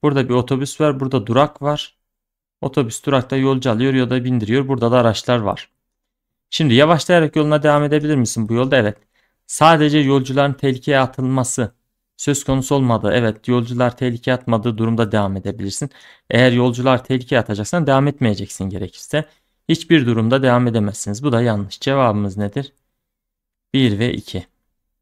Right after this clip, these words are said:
Şekle göre hangisi doğrudur? A. Bir numaralı aracın öncelikle geçmesi. B. Bir numaralı aracın hızını arttırarak kavşağa girmesi. C. Üç numaralı aracın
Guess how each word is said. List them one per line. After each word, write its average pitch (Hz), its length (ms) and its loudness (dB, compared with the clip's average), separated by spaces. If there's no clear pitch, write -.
Şekle 156 440 -4
göre 196 200 2
hangisi 180 520 -2
doğrudur? 135 480 -2
A. 156 400 0
Bir 170 180 0
numaralı 156 380 0
aracın 147 340 -2
öncelikle 143 520 -6
geçmesi. 117 640 -8
B. 147 400 -2
Bir 156 200 0
numaralı 139 420 -2
aracın 120 320 -4
hızını 120 380 -6
arttırarak 127 580 -6
kavşağa 123 420 -4
girmesi. 151 560 -8
C. 170 440 0
Üç - 260 -8
numaralı 135 400 -2
aracın 113 380 -6